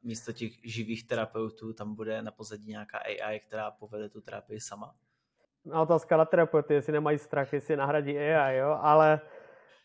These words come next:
Speaker 2: a, ne, jako co, co si teďka vybavu ve firmě, tak bylo, že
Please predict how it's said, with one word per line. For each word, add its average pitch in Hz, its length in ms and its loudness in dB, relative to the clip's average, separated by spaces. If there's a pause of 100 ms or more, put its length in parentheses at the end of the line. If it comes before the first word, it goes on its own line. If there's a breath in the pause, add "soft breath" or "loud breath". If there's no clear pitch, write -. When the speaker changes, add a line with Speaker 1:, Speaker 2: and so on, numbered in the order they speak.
(100)
Speaker 2:
a, 156 440 4 (160)
ne, 175 240 8
jako 180 220 6
co, 185 180 -6
co 196 180 0
si 220 140 -4
teďka 196 320 4
vybavu 170 560 2
ve 160 120 2
firmě, 156 540 4
tak 156 200 -2
bylo, 165 340 2
že 151 460 0